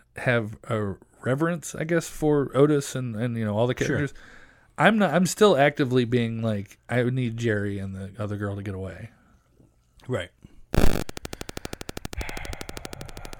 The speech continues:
Speaker 1: Stop it. This is our first show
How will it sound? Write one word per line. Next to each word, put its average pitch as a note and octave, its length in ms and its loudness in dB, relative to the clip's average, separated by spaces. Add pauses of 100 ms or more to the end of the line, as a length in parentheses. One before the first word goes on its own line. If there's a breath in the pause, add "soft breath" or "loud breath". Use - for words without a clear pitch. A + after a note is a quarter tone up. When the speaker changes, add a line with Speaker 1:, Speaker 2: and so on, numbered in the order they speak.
(1400 loud breath)
Speaker 1:
Stop D4 560 4
it. C#4 140 4
This - 440 -8
is - 60 -4
our D#4 160 4
first - 440 -6
show - 200 -12